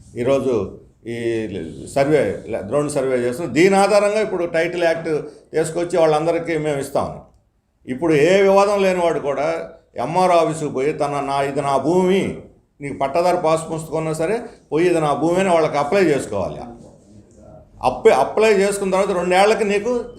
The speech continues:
శాశ్వత పట్టా ఇస్తారు. అంటే ఈ లోపల ఏ వివాదాలు రాకూడదు, ఎవరు అభ్యంతరాలు పెట్టకూడదు. ఏమిటిది?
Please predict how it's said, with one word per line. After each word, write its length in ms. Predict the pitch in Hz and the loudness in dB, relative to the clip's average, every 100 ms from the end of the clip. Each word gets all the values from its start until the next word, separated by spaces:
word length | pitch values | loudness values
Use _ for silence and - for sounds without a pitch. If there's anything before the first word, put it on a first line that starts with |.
| - | -2
శాశ్వత 320 | 165 180 185 | -2 0 -2
పట్టా 260 | 165 160 147 | -4 -2 -2
ఇస్తారు. 300 | 123 120 147 | -2 -4 -2
అంటే 140 | 170 | -2
ఈ 40 | |
లోపల 360 | 165 165 185 196 | 2 4 4 4
ఏ 140 | 165 | 4
వివాదాలు 380 | 175 165 175 180 | 4 4 4 2
రాకూడదు, 420 | 147 147 147 156 | 2 0 0 0
ఎవరు 220 | 185 156 156 | 0 2 2
అభ్యంతరాలు 480 | 135 151 131 117 | 0 -2 -2 -2
పెట్టకూడదు. 420 | 98 95 92 90 90 | -4 -6 -8 -8 -6
ఏమిటిది? 520 | 139 156 156 90 | -4 -6 -8 -12